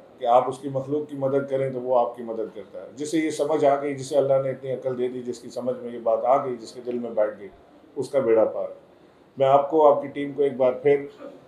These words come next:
तहे दिल से मुबारकबाद पेश करता हूँ और <clears throat> इस चीज़ का इरादा करता हूँ कि जो आपने तकालीफ का इजहार किया रोड यूटिलिटी के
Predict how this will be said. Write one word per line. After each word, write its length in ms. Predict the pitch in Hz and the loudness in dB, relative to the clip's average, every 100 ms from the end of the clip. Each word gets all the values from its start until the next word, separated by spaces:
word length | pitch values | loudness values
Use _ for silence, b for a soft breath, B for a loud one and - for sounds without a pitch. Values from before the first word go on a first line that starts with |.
| - 139 | 0 4
तहे 120 | 135 | 6
दिल 200 | 135 143 | 6 2
से 120 | 139 | 0
मुबारकबाद 580 | 123 120 131 123 135 139 | -2 2 2 4 2 2
पेश 260 | 139 135 | 2 -4
करता 300 | - 127 135 | -4 -6 -4
हूँ 160 | 127 127 - - - _ - - _ - | -4 -6 -14 -20 -20 _ -20 -20 _ 0
और 360 | 113 117 113 - | 6 6 4 -8
<clears throat> 480 | - - 135 - - | -6 -2 -4 -6 -10
इस 120 | 127 151 | -10 -6
चीज़ 200 | 156 147 | -8 0
का 100 | 143 | 2
इरादा 260 | 139 143 | 4 2
करता 300 | 135 123 131 | 2 -2 -4
हूँ 120 | 135 | -6
कि 80 | 131 | -8
जो 140 | 123 120 | -2 2
आपने 380 | 123 123 123 113 113 - - - 120 | 2 0 -8 -8 -10 -20 -20 -10 -4
तकालीफ 440 | 123 123 147 151 | 0 2 0 -2
का 220 | 143 127 113 - - - _ _ - - - 117 | 0 2 2 -2 -16 -20 _ _ -20 -20 -10 -4
इजहार 320 | 110 120 120 | 4 4 4
किया 300 | 123 120 110 - - _ _ _ _ _ | 0 0 0 -2 -12 _ _ _ _ _
रोड 440 | 101 120 131 110 120 | 2 4 4 2 -4
यूटिलिटी 440 | 117 123 123 127 | -4 -6 -6 -8
के 260 | 117 117 | -6 -4